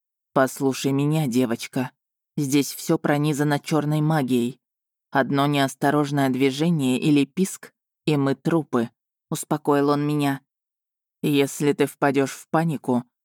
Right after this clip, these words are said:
мне придётся тебя вырубить», начал угрожать герцог. «Видишь этот сизый туман?» Он кивнул на подсвеченную дымку. «Это яд. Если здесь есть заклинание, распознающее чужаков».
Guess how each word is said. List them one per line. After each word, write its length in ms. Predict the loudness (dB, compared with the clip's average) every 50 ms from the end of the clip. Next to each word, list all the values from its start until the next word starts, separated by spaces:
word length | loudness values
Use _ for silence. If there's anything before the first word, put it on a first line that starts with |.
| _ _
мне 280 | -4 0 0 0 0 0
придётся 540 | 0 0 0 2 2 0 0 0 -4 -6 -4
тебя 340 | -2 0 2 4 2 2
вырубить», 600 | 2 2 2 2 2 2 2 0 -2 -4 -6 -20 _ _ _ _ _ -4
начал 340 | -2 -2 -2 -2 -2 -2 0
угрожать 480 | 0 0 0 0 0 0 -2 -2 -2
герцог. 560 | -2 -2 -2 -2 -4 -6 -10 -10 -10 -10 -14 _ _ _ _ _ _ _ _ _ _ _ _ -4
«Видишь 500 | 0 2 2 2 2 2 0 -2 -2 -4
этот 260 | -2 -2 -2 -2 -2
сизый 360 | -2 -2 0 0 2 0 0
туман?» 460 | 0 0 0 2 2 2 0 -2 -4 -8 _ _ _ _ _ _ _ _ _ -6
Он 180 | -4 -4 -2
кивнул 340 | -2 -2 -2 0 0 0 0
на 140 | 0 0 0
подсвеченную 760 | -2 -2 -2 -2 -2 -2 -2 -2 -2 -2 -2 0 0 0 0
дымку. 460 | 2 2 0 0 -2 -4 -4 -6 -6 -8 _ _ _ _ _ _ _ _ _ _ _ _ _ -2
«Это 300 | 0 0 0 2 0 0
яд. 480 | 2 2 2 0 0 -2 -6 -16 -20 _ _ _ _ _ _ _ _ _ _ _ -4
Если 460 | 0 2 2 2 0 0 0 0 0
здесь 340 | 0 2 2 2 2 2 0
есть 300 | 0 2 2 0 0 -2
заклинание, 720 | -4 -2 0 2 2 2 2 2 0 0 0 0 0 0
распознающее 880 | 0 -2 -2 -2 -4 -2 0 2 2 2 0 -2 -4 -2 0 0 0 0
чужаков». 680 | -2 -4 0 0 0 0 0 -2 -4 -4 -6 -14